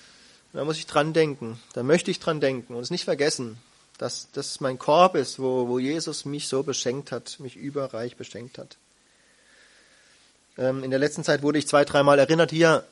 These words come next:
an unseren Raum. Das ist auch so eine Art Denkzettel für uns gewesen, als wir hier angefangen haben mit der Gemeinde und, ähm,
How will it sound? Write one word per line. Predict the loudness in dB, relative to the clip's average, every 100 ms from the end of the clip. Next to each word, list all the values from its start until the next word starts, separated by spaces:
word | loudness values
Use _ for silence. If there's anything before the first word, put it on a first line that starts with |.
| _
an | -4 -2
unseren | -2 -2 0
Raum. | 4 6 4 0 -6
Das | -6
ist | -4 2
auch | 2
so | 2 0
eine | 2
Art | 4 4 2 -14 _ -20 -20 -20 -20 -20 _ 4
Denkzettel | 4 6 4 4 2
für | 2
uns | 4 4 2
gewesen, | 0 2 2 0 -2
als | 0 -2 -2
wir | -2
hier | 0 0
angefangen | 0 -4 -4 -2
haben | -4
mit | -2
der | -2
Gemeinde | 0 0 4 6 4
und, | 4 0 -2 -10 _ -20 -20 -20 -20 -20 -20 -20 -20 _ _ _ _ _ 8
ähm, | 10 10 6